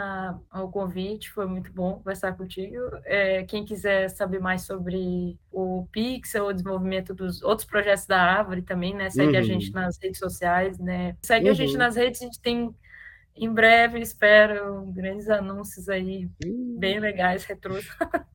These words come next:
Speaker 2: Muito bom, muito bom.
Speaker 1: Sobre o novo Pixel, que eu não posso dizer ainda o nome, ai, é bem frustrante, mas em breve vamos estar divulgando. E tem outros projetos, né, que a gente também tá trabalhando na empresa, a gente tem quatro times trabalhando, a empresa cresceu
Speaker 2: Uhum.
Speaker 1: bastante.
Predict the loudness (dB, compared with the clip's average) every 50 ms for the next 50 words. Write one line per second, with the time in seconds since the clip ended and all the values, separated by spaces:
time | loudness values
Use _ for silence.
0 | _ 2 4 4 4 6 4 4 6 6 6 6 6 4 2 0 -2 -4 -2 0
1 | 0 0 2 2 2 2 2 0 -2 -4 -4 -4 -8 -6 -4 -4 -4 -4 -4 -6
2 | 0 2 2 2 2 6 8 8 8 8 6 6 10 10 10 10 10 6 0 -4
3 | -2 0 0 0 2 0 0 -2 0 4 6 8 8 8 8 8 6 4 2 0
4 | 0 0 -4 -2 0 2 2 6 8 8 8 12 10 10 12 12 8 8 8 6
5 | 4 4 4 4 4 2 2 -4 -8 -8 -10 -8 -4 -2 -2 0 0 -2 -4 -6
6 | -6 -8 -8 -8 -8 -8 -10 -4 0 2 2 2 0 -2 -4 -6 -8 -8 -14 -16
7 | -18 -18 -18 -20 -20 -12 _ -10 -4 -2 2 2 4 2 2 2 4 4 6 10
8 | 10 10 10 8 2 -4 -4 -4 -2 -4 -4 -6 -6 -8 -6 -6 -6 -4 -4 -6
9 | -6 -8 -6 -2 0 0 2 2 0 0 -2 -4 -6 -8 -8 -8 -6 -4 -4 -4
10 | -4 -6 -6 -10 -10 -12 -14 -4 0 0 0 0 0 -6 -12 -14 -14 -14 -12 -10
11 | -8 -4 -4 -2 -2 -4 -4 -6 -8 -10 -12 -8 -8 -4 0 0 2 2 2 2
12 | 0 0 -2 -4 -4 -6 -8 -10 -12 -12